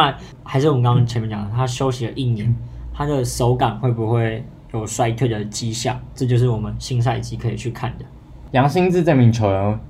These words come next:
Speaker 2: 也是可能会面临到相同的问题嘛。杨兴志我记得他没有打球的那个赛季，他去开了烧烤店，好像是这样。
Speaker 1: 嗯，就是他去积极去经营他的副业。哎，杰瑞，你知道吗？我看球，不是说看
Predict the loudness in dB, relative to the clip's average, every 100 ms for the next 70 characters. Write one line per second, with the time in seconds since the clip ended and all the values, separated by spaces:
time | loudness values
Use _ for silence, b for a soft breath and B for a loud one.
0 | -12 -4 0 4 4 4 0 -2 0 4
1 | 4 4 4 4 4 4 2 -2 -2 -6
2 | -4 -4 -6 -10 -12 -12 B 2 4 6
3 | 4 6 6 6 4 4 4 4 6 6
4 | 4 2 2 4 4 6 4 2 -4 -2
5 | -4 -4 -8 -4 -2 0 0 -2 -2 -4
6 | -4 -10 -18 -6 2 2 4 6 6 6
7 | 4 -2 2 2 2 0 0 0 0 -8
8 | -8 -6 -6 -2 0 2 4 4 6 6
9 | 6 2 0 0 0 0 -2 -2 -4 0
10 | 0 0 -2 0 0 -2 -4 -6 -4 -8
11 | -10 -12 -20 -14 0 2 4 2 4 2
12 | 2 -4 -6 -14 -16 -6 -4 -4 0 0
13 | 2 -2 -8 -12 -14 -20 -20 -20 -20 -8
14 | -2 0 2 2 0 -4 -4 -4